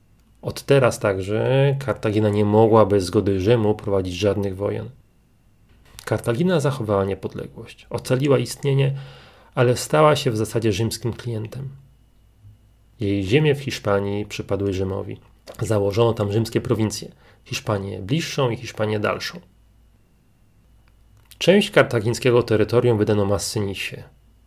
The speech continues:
afrykańskiemu sojusznikowi. Wszystko z jego ziem, co wcześniej zajęła Kartagina, podlegało zwrotowi. Konkurent Massynisty, król Syfax, stracił życie. Jest tu także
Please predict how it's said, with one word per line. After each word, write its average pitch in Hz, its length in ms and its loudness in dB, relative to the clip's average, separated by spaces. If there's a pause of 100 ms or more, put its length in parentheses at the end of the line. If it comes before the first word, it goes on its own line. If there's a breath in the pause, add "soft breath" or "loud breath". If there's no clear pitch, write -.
afrykańskiemu 117 800 -2
sojusznikowi. - 760 -8 (440)
Wszystko - 640 0
z 104 40 0
jego 101 360 0
ziem, 117 280 0
co 107 140 -6
wcześniej 127 480 -4
zajęła 104 240 0
Kartagina, 110 580 -2
podlegało 107 480 -2
zwrotowi. 110 540 -8 (320 loud breath)
Konkurent 127 500 4
Massynisty, 113 600 -4
król - 200 -8
Syfax, 139 580 -2 (160 soft breath)
stracił - 440 0
życie. 107 340 -8 (1200 soft breath)
Jest 147 220 0
tu 143 80 -2
także 131 460 4